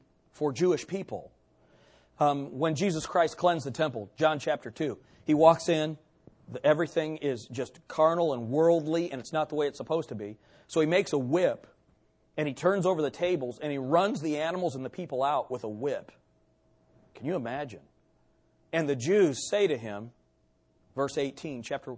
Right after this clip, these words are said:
two, verse eighteen, I believe it is. And the Jews said unto Him, "What sign showest thou us, seeing that thou doest these things?" Now, I've got to tell you, if somebody comes in here and starts turning things over,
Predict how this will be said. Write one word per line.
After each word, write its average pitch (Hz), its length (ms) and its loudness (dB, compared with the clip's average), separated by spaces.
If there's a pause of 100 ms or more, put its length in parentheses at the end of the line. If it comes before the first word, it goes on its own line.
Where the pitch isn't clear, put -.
(140)
two, 151 220 0
verse 123 220 -6
eighteen, 123 340 -8
I 107 60 -10
believe 123 260 -6
it 101 60 -12
is. 98 220 -14 (840)
And 156 100 -2
the 147 40 0
Jews 185 280 0
said 208 120 6
unto 147 160 2
Him, 143 240 -4 (540)
"What 175 340 2
sign 123 680 -4
showest 151 500 2
thou 117 200 -2
us, - 280 -10
seeing 139 280 -6
that 120 160 -8
thou 113 120 -6
doest 110 340 -8
these 92 280 -16
things?" - 320 -20 (1400)
Now, 185 100 4
I've 196 60 2
got 233 100 4
to 208 60 0
tell - 200 0
you, 170 80 0
if 127 60 -4
somebody 185 240 -2
comes 160 240 -2
in 143 100 -2
here 185 160 -4
and 175 80 -8
starts 143 200 -4
turning 151 220 -2
things 139 220 -6
over, 135 300 -2